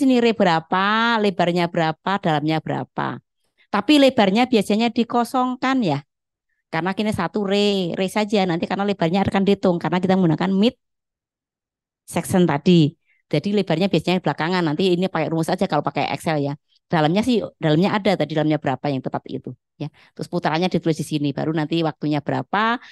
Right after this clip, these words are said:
kemudian kita bisa ngukur di sini ya. Pada, pada, pada detik berapa gitu. Ya, luasnya berapa, debitnya berapa. Debit totalnya dan totalnya tadi, total debit ini ya. Gitu. Kemudian baru ditulis di sini, muka airnya sekian, rata-ratanya berapa muka airnya di sini.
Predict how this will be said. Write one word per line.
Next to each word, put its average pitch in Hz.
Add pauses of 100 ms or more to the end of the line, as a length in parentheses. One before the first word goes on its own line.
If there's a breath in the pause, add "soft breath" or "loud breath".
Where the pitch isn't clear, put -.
(140)
kemudian 165
kita 165
bisa 151
ngukur 147
di 135
sini 135 (400)
ya. 147 (320 soft breath)
Pada, 156
pada, 165
pada 175
detik -
berapa 175
gitu. 131 (240)
Ya, 151
luasnya 151
berapa, 147
debitnya 139
berapa. - (240)
Debit 135
totalnya 151
dan 156
totalnya 139
tadi, 170 (320)
total 139
debit -
ini 131 (240)
ya. 139 (640)
Gitu. -
Kemudian 160
baru 175
ditulis 196
di 202
sini, 240 (440 loud breath)
muka 196
airnya 180
sekian, 185
rata-ratanya 185
berapa 214
muka 196
airnya 196
di 190
sini. 202